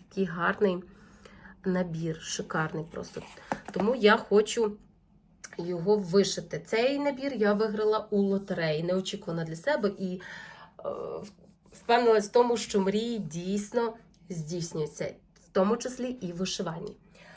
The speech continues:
Ну і хочу я вишити або розпочати вишивати.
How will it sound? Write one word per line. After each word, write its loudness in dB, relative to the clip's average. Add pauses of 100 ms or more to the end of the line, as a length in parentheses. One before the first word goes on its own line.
(240)
Ну 0
і -2
хочу -2
я 2 (260)
вишити -2
або 2
розпочати 0
вишивати. 0